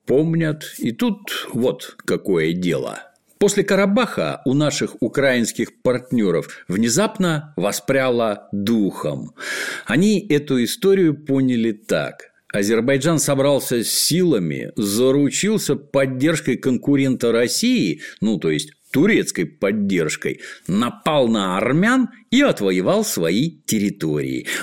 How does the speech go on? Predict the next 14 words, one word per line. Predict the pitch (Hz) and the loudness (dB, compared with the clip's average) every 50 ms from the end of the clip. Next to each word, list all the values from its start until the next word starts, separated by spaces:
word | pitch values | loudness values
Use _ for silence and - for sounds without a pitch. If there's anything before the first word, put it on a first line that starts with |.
| - | -6
Вот | - - - - - | -6 -8 -8 -6 -6
отчего | - - - - - - - 98 90 104 160 247 294 | -6 -6 -6 -4 -4 -2 -2 -2 -2 -2 0 2 2
бы, | 233 196 233 214 | 2 2 2 2
мол, | 202 220 220 185 | 4 4 2 2
теперь | 151 - 165 147 - 202 208 202 175 | 0 -2 -4 -4 0 0 2 2 2
и | 175 180 170 165 147 - | 2 2 2 2 0 0
Украине | - 156 156 151 151 160 160 190 196 185 170 156 135 120 107 101 95 90 87 85 | -2 -2 -2 -2 -2 0 0 2 2 2 0 0 0 0 0 0 2 0 0 0
не | 85 101 131 | 0 0 0
сделать | 143 135 131 135 156 214 254 254 226 190 160 - - | 0 0 0 0 0 0 0 0 0 -2 -2 -4 -4
то | - 175 190 | -2 0 0
же | 180 156 139 - | 2 0 0 -2
самое | - - 131 147 147 139 135 135 131 127 | -2 -2 -2 -2 -2 -2 -2 -2 -2 -2
с | 117 104 | -2 -2
Донбассом? | 104 117 139 151 147 147 135 123 143 113 92 80 73 - - - - - - | -2 -2 0 0 0 0 0 0 0 0 0 -2 -4 -4 -6 -6 -6 -6 -10